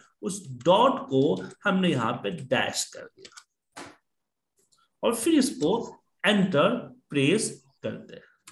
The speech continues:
तो आपके सामने देखिए वन टू थ्री थ्री सिक्स नाइन जो भी थे उसके बीच में dash आ गया।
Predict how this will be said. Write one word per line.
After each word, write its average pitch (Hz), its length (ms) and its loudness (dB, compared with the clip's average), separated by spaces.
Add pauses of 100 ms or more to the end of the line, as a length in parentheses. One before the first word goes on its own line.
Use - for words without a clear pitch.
(560)
तो - 60 -4
आपके 254 380 2
सामने 220 760 0 (320)
देखिए 160 760 0 (160)
वन 214 340 0
टू 202 140 -2
थ्री 180 560 -4 (160)
थ्री 196 120 -4
सिक्स 196 340 -6
नाइन 175 240 0
जो 214 80 -2
भी 247 140 0
थे 202 120 -2
उसके - 380 -8
बीच 185 400 -2
में 135 380 -2 (120)
dash 127 680 0
आ 113 140 -10
गया। - 380 -20